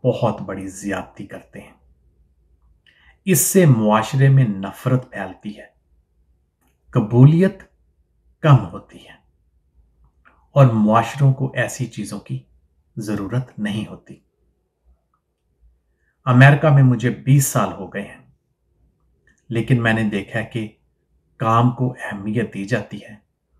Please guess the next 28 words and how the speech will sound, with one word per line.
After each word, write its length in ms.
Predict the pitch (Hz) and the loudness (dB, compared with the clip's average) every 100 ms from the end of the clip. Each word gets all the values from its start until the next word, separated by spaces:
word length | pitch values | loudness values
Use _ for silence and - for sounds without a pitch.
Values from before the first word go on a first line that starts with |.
| _ _ _ _ _ _ _ - | _ _ _ _ _ _ _ -10
वो 180 | 123 - | -10 -6
कैसा 280 | 110 107 - | -4 -2 -4
ही 160 | 104 101 | -4 -10
क्यों 200 | - 95 | -12 -14
ना 120 | 95 | -14
हो, 320 | - - _ _ _ _ _ _ _ _ | -16 -20 _ _ _ _ _ _ _ _
छोटा 720 | - 117 110 - 117 120 _ _ | -10 -8 -8 -6 -8 -8 _ _
या 180 | 110 101 | -8 -8
बड़ा 360 | 92 92 92 - _ _ _ _ _ - | -6 -10 -12 -16 _ _ _ _ _ -10
नहीं 320 | 107 104 104 104 | -4 -4 -4 -8
समझा 360 | 98 90 82 | -10 -12 -16
जाता। 340 | - 76 - - _ _ _ _ _ _ _ _ _ _ _ _ _ - | -18 -20 -20 -20 _ _ _ _ _ _ _ _ _ _ _ _ _ -8
हम 200 | 113 110 | -4 -2
चर्चेज 480 | - 156 135 143 120 | 4 4 4 2 2
में 140 | 117 104 | -2 -2
जाते 340 | 98 - 101 | -4 -6 -12
हैं, 280 | 98 95 95 | -12 -12 -4
मस्जिदों 500 | 127 135 - 143 123 | 2 2 2 0 0
में 180 | 110 101 | 0 -4
जाते 340 | 98 92 - 98 | -6 -12 -14 -18
हैं, 240 | - 98 120 | -18 -6 2
मंदिरों 400 | 190 156 143 120 | 4 6 6 4
में 120 | 101 | 0
जाते 320 | 92 - - | -8 -14 -18
हैं, 160 | 98 _ _ _ _ _ _ _ _ _ _ _ _ _ _ - | -20 _ _ _ _ _ _ _ _ _ _ _ _ _ _ -4
दुआएं 540 | 110 127 156 165 147 | 6 8 8 8 4
करते 360 | 127 113 - 101 | 2 -2 -6 -12
हैं, 300 | 95 95 | -12 -16